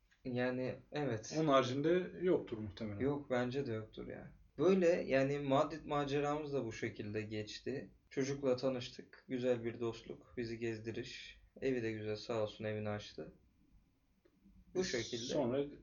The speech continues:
Speaker 1: Yani bundan sonraki rotamız Fransa'nın Paris şehri.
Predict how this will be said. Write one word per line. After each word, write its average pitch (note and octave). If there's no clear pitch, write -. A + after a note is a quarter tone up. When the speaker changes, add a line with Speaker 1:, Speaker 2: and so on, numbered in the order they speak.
Speaker 1:
Yani B2+
bundan F3
sonraki C3
rotamız C#3+
Fransa'nın C3
Paris G#2+
şehri. -